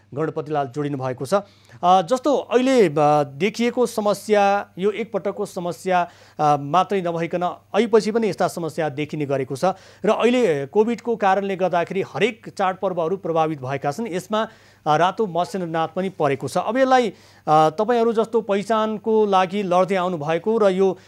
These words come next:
अ, राष्ट्रको संस्कृति र सभ्यता जोगाउन, अ, पट्टि लागिरहनु भएको, अ, जुन सङ्गठनहरूले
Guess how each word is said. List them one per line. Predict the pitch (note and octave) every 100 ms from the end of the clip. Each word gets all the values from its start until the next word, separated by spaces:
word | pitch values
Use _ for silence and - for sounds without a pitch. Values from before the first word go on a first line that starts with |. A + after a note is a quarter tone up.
| _ -
अ, | D3
राष्ट्रको | E3 F#3 - G#3+ A3 G#3+
संस्कृति | G#3+ F#3+ - G#3+ G#3
र | G3+
सभ्यता | F#3 F#3 E3+ F3+ F#3
जोगाउन, | E3+ C3+ F3 A3 G#3+ A#2 _ - -
अ, | C#3+
पट्टि | F3+ F#3
लागिरहनु | F3+ F3 F3+ F#3 D#3+
भएको, | D#3+ D#3+ F3 D#3+ _ -
अ, | C#3+
जुन | F#3+
सङ्गठनहरूले | F#3 F#3 F#3 F3+ F3 C#3+ E3